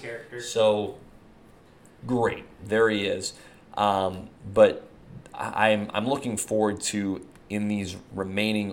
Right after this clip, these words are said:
Speaker 2: What If episodes, it gives me some hope for, okay, we're gonna get more of that, more of that world building, rule setting,
Speaker 1: Yes.
Speaker 2: rule establishing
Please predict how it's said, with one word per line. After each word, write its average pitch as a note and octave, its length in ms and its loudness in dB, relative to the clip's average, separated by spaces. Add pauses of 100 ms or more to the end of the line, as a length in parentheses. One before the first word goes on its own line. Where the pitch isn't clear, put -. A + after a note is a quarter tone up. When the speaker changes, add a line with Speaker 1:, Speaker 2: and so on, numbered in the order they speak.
(100)
Speaker 2:
What G2+ 340 0
If G#2 280 -4
episodes, F#2+ 640 -2
it G2 80 -4
gives G#2 180 -4
me G#2 120 -4
some F#2 180 -6
hope G2+ 240 0
for, - 200 2
okay, A2+ 180 -4
we're G#2+ 140 -8
gonna A2+ 120 -8
get G#2 160 -10
more G2 360 -4
of F#2 280 -2 (500)
that, G2+ 520 -6
more G2+ 220 -2
of F#2+ 120 -6
that F#2+ 300 -8
world G2+ 500 0
building, F#2+ 600 -6 (680)
rule G#2+ 440 -2
setting, F#2+ 580 -4
Speaker 1:
Yes. F#2 380 -14
Speaker 2:
rule G#2 300 -8
establishing F#2 880 -8